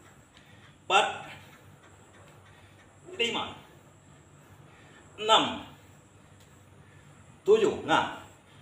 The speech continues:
setelahnya ndak, ndak lah, ndak berhenti. Jadi kita lanjutkan lagi. Untuk ke atas. Satu. Dua.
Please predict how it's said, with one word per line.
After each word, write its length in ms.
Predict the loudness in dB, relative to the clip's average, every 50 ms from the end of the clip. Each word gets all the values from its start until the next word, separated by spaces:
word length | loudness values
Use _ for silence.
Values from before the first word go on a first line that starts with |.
| -20 -20 -20
setelahnya 720 | -8 -2 2 4 6 6 6 6 4 2 0 -4 -8 -14 -18 -20 -20 -20 -20 -20 -20 -20 -20 -20 -18 0
ndak, 320 | 4 4 4 4 4 4
ndak 120 | 4 4 6
lah, 180 | 6 4 4 4 2 -4 -10 -12 -2 2
ndak 160 | 4 4 4
berhenti. 640 | 4 2 2 2 2 0 -2 -2 -2 -4 -6 -10 -14 -20 -20 -20 -20 -12 -6
Jadi 80 | -4 -4 0 2
kita 80 | 4
lanjutkan 400 | 6 6 6 6 4 2 4 6
lagi. 240 | 6 6 6 6 2 0 -2 -8 -14 -18 -20 -20 -20 -20 -20 -20 -20 -20 -20 -20 -20 -20 -20 -20 -16 -14
Untuk 240 | -4 -4 0 4 6
ke 80 | 6
atas. 400 | 8 8 6 4 2 0 -4 -8 -14 -18 -20 -20 -20 -20 -20 -20 -20 -20 -20 -6 0
Satu. 400 | 2 2 4 2 0 -2 -4 -10 -14 -18 -20 -20 -20 -20 -20 -20 -20 -20 -20 -20 -20 -20 -20 -20 -20 -20 -20 -20 -20 -20 -20 -20 -20 -20 -20 -20 -20 -20 -20 -20 -20 -12 0
Dua. 400 | 4 4 6 6 4 0 -6 -10